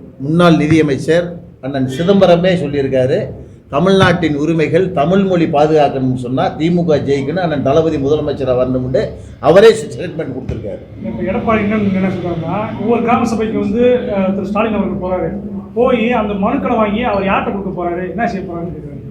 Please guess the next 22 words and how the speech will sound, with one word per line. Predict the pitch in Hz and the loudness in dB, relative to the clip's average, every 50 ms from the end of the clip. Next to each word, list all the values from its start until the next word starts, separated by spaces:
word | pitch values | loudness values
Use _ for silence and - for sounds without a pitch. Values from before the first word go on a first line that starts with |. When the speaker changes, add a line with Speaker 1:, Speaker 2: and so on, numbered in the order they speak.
| - - - - - - | -16 -16 -16 -14 -10 -8
Speaker 1:
எதிர்க்கட்சி | 107 117 143 180 196 180 202 190 - 165 165 | -4 0 0 0 2 2 2 0 0 -2 -2
தலைவர்கிட்ட | - 165 147 143 143 143 135 - 180 175 | -2 0 0 2 0 0 0 -2 -2 0
மனு | 160 151 156 | 0 0 -2
கொடுக்குறாங்க. | 160 - 151 143 135 135 123 120 110 101 104 120 143 151 131 92 - - - - - - - - _ - - - _ - _ | -2 -2 -4 -6 -4 -2 -2 -2 -2 -2 -2 0 0 0 -2 -2 -8 -12 -14 -18 -20 -20 -20 -20 _ -20 -20 -20 _ -20 _
சம்பந்தப்பட்ட | - - 156 165 175 180 175 226 | -12 -8 -4 -2 0 2 4 4
Speaker 2:
மனுக்களுக்கு | 262 247 220 254 - - 240 | 4 2 2 2 0 0 2
வந்து | 240 240 233 262 | 0 -2 0 0
என்ன, | 240 233 240 247 | -2 0 0 0
யார் | 226 214 214 247 247 208 | 0 2 2 2 2 2
ப-, | 202 214 208 202 202 190 190 190 185 185 | 4 4 4 4 2 2 0 0 -2 -2
Speaker 1:
சொல்றதை | 180 180 - 180 175 185 190 180 | -2 -4 -4 -4 -2 -2 -2 -2
கேளுங்க. | 151 151 147 160 190 | -2 -4 -4 -2 0
Speaker 2:
நடவடிக்கை | 214 - 233 202 190 | 0 0 0 0 -2
எடுப்பாங்க? | 185 185 175 - - - - - - 104 | -4 -4 -6 -6 -6 -6 -8 -8 -8 -6
Speaker 1:
கு-, | 110 110 107 - | -6 -6 -6 -6
கொடுக்குறாங்க. | 131 147 139 135 147 135 120 113 104 104 117 143 165 165 | -6 -8 -6 -4 -2 -2 -2 -2 -2 -2 -2 -2 -2 -2
மாவட்ட | 151 156 165 170 170 170 170 147 | -2 0 0 0 0 0 0 -2
ஆட்சித்தலைவர்கிட்ட | 143 143 139 - 143 139 135 127 - - 117 | -2 -2 -4 -6 -4 -2 -2 -2 -2 -4 -6
கொடுப்பாங்க, | 104 113 110 - 113 107 104 107 120 165 185 | -8 -8 -10 -8 -6 -6 -6 -4 -4 -6 -6
கன்சர்ன் | 170 160 151 156 - 151 143 127 | -4 -4 -6 -4 -6 -6 -6 -4
செக்ரட்டரிகிட்ட | 123 131 127 170 175 170 151 139 120 139 139 151 143 | -6 -4 -2 -2 -4 -2 -4 -4 -6 -6 -6 -6 -6
கொடுப்பாங்க. | 131 131 120 104 110 110 101 95 98 | -6 -6 -6 -6 -4 -6 -6 -4 -4